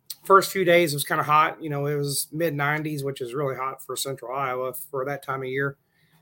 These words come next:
And then the rest of the week it was, like, mid, mid to upper seventies for high. Uh, we didn't have the,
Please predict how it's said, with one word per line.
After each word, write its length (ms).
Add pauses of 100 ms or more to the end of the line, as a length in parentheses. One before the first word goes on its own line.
(140)
And 120
then 80
the 80
rest 260
of 60
the 40
week 200
it 100
was, 460
like, 180 (400)
mid, 320
mid 260
to 100
upper 200
seventies 520
for 100
high. 380 (520)
Uh, 240
we 120
didn't 180
have 280
the, 200